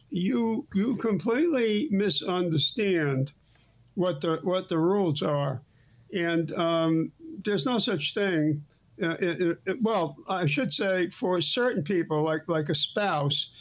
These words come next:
there are exceptions. There, there, there are designated beneficiaries and non-designated beneficiaries. It made this really complicated, but the point is, there are certain people, like, like a, like a spouse,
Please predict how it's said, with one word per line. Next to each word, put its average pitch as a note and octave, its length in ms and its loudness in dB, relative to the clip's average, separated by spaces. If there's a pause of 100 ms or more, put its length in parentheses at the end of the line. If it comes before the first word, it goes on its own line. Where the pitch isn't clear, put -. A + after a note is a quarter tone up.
(380)
there G#3 220 2
are G#3+ 200 2
exceptions. D3 760 -2
There, D#3 180 -2
there, E3+ 300 0
there F3 260 0
are G3 120 0
designated E3+ 800 0
beneficiaries E3 1080 0
and D#3 160 2
non-designated D3+ 880 0
beneficiaries. D3+ 640 0
It A#3+ 40 2
made A#3+ 180 0
this E3+ 180 0
really D#3+ 260 2
complicated, D3 840 -2
but D#3+ 200 -2
the F3 100 -4
point G#3+ 380 -2
is, E3+ 280 0 (640)
there G3+ 120 0
are F3+ 60 2
certain B3+ 340 0
people, F#3 560 0
like, F3 320 -2
like D#3+ 280 0
a, E3 180 0
like E3 220 -2
a D#3 40 -6
spouse, F#3+ 680 0